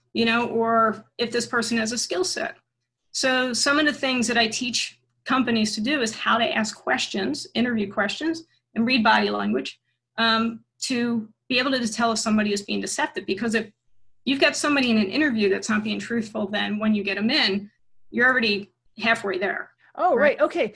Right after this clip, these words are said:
Speaker 2: So forty percent of people lie in an interview or on their resume, like, in a material way, in, in a material way, like, something that's important. And that's a study from the Society of Human Resources Management.
Speaker 1: Right.
Speaker 2: So what are some of your questions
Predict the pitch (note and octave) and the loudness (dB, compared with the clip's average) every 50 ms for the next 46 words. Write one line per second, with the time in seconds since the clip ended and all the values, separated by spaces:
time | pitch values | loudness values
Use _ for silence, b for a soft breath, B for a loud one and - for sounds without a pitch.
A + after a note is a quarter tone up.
0 | B B B B - - E4+ D#4 D4+ C#4+ - - - - - - D#4+ E4+ F#4+ G4 | B B B B -10 -4 0 0 0 0 -2 -6 -14 -20 -8 -4 -2 0 2 2
1 | G4 F#4+ F#4+ F4 C#4+ - - D#4+ D#4+ D#4+ C#4+ A3 - C#4+ C#4 B3 A#3+ B3+ A#3+ A3+ | 2 0 0 -2 -6 -6 -4 -6 -2 -4 -4 -4 -4 -8 -8 -4 -2 0 0 0
2 | G#3 G#3+ A3 A3 A3 A3+ A3+ A3+ A3+ A3+ - A3 A3 G#3+ G3+ - G#3+ A3+ A#3+ B3 | 0 2 2 2 2 2 0 0 -2 -4 -6 -6 -6 -6 -6 -6 -6 -6 -6 -6
3 | G#3+ C4 C4 B3+ - A#3 A3+ G#3+ E3+ G#3+ A3 G#3+ G#3+ G#3 G3+ G3 F#3+ F#3 F#3 E3 | -8 -4 -4 -4 -2 0 -2 -2 0 -2 -2 -2 -2 -4 -2 -2 -2 -2 -2 -6
4 | F3 E3+ E3 D3 C3+ D#3 F#3 F#3 - - A3 A3+ A#3 A#3 A3 G#3 G3 G3 - - | -8 -10 -10 -10 -8 -8 -10 -10 -8 -8 -8 -6 -4 -4 -2 -4 -4 -6 -10 -20
5 | - - B3 A#3 A3+ A3 G#3+ G3+ F3+ F3+ F#3 E3+ D#3 - _ - F#3+ F3+ _ _ | -12 -6 -2 -2 0 0 -2 -2 -2 -2 -2 -2 -2 -4 _ -16 -18 -18 _ _
6 | - - A#3 A#3+ A#3 G#3+ G#3 G3+ - - - - C4+ B3+ A#3+ A#3 G#3+ G3 F3+ D#3 | -8 -8 -6 -4 -2 -4 -4 -4 -8 -16 -8 -4 0 0 2 2 2 0 0 -2
7 | C#3+ D#3 D#3 - - F#3 F#3+ A3 G3 - G3+ F#3 F3 - - F#3+ F3+ - B3 A#3+ | -2 -6 -8 -10 -12 -12 -8 -8 -10 -8 -10 -12 -12 -8 -6 -6 -6 -4 -6 -10
8 | B B B B B B B A3 B A3 A3 C4 D#4 F4+ F#4+ - B3 A3+ - - | B B B B B B B -12 B -4 -2 0 0 0 -2 -2 -6 -10 -6 -2
9 | B3+ A#3+ A3+ A3+ A3 G#3+ - A3+ G#3+ G#3 G#3 G3 G3 G3 F#3 - G#3 - - G#3+ | -2 -2 0 -2 -4 -6 -4 -2 -2 0 0 -2 -4 -8 -10 -10 -12 -6 -4 -2
10 | G#3+ G#3+ G#3 G3 F#3+ - A3+ G#3+ G3 F#3 F#3 G#3 A#3 A3 - F#3+ E3+ E3 - E3 | 0 0 0 -2 -2 -4 -6 -6 -6 -4 -6 -6 -6 -6 -6 -6 -8 -8 -8 -12
11 | D#3+ F3 F3 E3 D3+ D3+ C#3 C3+ C3+ - - A3 G#3+ G#3+ A3 - B B B B | -10 -10 -8 -8 -10 -10 -12 -14 -16 -16 -10 -6 -4 -4 -4 -6 B B B B
12 | B B - D4+ D4 C4 G3 A#3 B3+ C#4 D#4+ F4 G4+ A4+ A4 G4+ G#4 - - F4 | B B -4 -2 -2 -2 -2 -4 0 4 4 6 6 4 2 2 0 -4 -6 -4
13 | E4 D#4+ D4 C4+ B3+ B3+ C4+ C4 A#3+ - - - - C4+ B3+ C4 C4 C4 - - | -4 0 0 -2 -2 0 -2 -2 -2 -2 -8 -10 -4 -4 -2 0 -2 -4 -4 -6
14 | B3+ A3+ G#3 G3+ G3+ F#3+ F#3+ F#3 - - - | -6 -6 -6 -6 -8 -10 -14 -16 -20 -20 -20